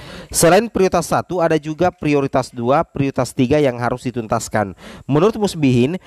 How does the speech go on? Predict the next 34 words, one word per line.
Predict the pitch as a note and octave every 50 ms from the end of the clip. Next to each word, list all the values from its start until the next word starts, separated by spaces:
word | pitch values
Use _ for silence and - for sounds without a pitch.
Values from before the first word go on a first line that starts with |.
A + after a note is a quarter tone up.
| - - -
jangan | B2 C#3+ D#3 D#3+ D#3+ D3+
sampai | - E3 D#3 D#3 D3 - F#3+ F#3 D#3+
janji | E3 D#3 D#3 D#3+
Mas | E3 D#3+ D3+ - -
Nadiem | D3+ C#3+ C3+ C3 C3 C#3+ D3+ D3+
pada | D3+ C#3 C3+
tiga | - C#3+ B2+ C3+ B2+
Desember | B2+ - - D3 D3+ D#3 D3+ E3 D3+
di | D3+ C#3+
depan | C3+ B2+ - - - C3 C3 B2
Bapak | B2 A#2+ A#2 - A#2+ A2+
Jokowi | B2+ B2 - - B2 G#2 G2+ C3+ F3 E3+ - - - - -
dan | - A#2 C#3+ D#3+ F#3 G3 G3+ G3
seluruh | - E3+ D#3 D#3+ E3+ E3+
guru | D#3 D#3 D#3 D3
honorer | D3 C#3+ C#3+ C#3+ D#3 E3 D#3+
hanya | D3 C#3 C3+ C#3 D3 C#3+
sebatas | - - B2+ A#2+ A#2 - A#2+ A2+ -
rencana, | - A#2+ A#2 A2 - - A2 A2 A2+ C3 C3+
tetapi | - A#2+ - - A2+ G#2+ - - C3 C3
hasilnya | A#2+ A#2+ A#2+ A2 - - A2 G#2+ G#2 A#2 A#2 A2+
zong. | G#2+ G#2+ B2+ B2 A#2+ G#2+ F#2+ F2+ - - - - - - -
Dia | A#2+ C3+ D#3
mengaku | E3 E3 D#3 D3+ C#3+ - - E3+
tidak | - D#3+ C#3+ C#3 C3+
berharap | C#3 B2+ C3 B2+ B2
banyak | B2 B2+ C3+ C#3+ D3 D3 C3 -
karena | - A2+ G#2+ A2+ B2+ C3+
sejak | - - A#2+ B2 D#3+ D#3 -
dua | D#3 D3 C#3+
ribu | C#3+ C#3+ C#3+ C#3
dua | C3+ B2+
puluh | - C#3 B2+ -
satu | C#3 B2 - - - E3+ G3